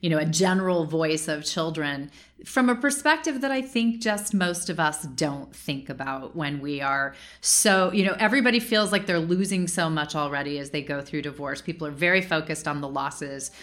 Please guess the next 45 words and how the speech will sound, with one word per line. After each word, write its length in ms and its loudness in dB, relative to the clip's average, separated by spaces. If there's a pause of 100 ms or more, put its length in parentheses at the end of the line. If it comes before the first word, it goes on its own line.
(180)
not 240 2
the 60 -6
positives, 800 -2
although 260 -8
there 160 -4
are 140 -2
some. 400 -4 (320)
Um, 320 6 (160)
<laughs> 120 -20
but 280 4 (340)
for 180 4
children, 680 4
they 140 6
are 80 8
losing 440 0
things 320 -6
as 200 -8
well. 340 -4
And 220 -2
even 240 4
if 120 -2
it's 200 -2
just 420 0
time 300 0
with 160 -4
their 100 0
friends 400 -2
or 180 -2
time 480 0
by 200 4
themselves, 840 -2 (300)
it's 240 0
honestly 420 2
something, 600 -4
and 120 -4
I've 140 -2
done 180 -2
this 200 -6
now 160 -2
for 120 -8
thirty-two 460 2
years, 560 -4
I, 200 -4
it 200 -4 (400)
hadn't, 400 -4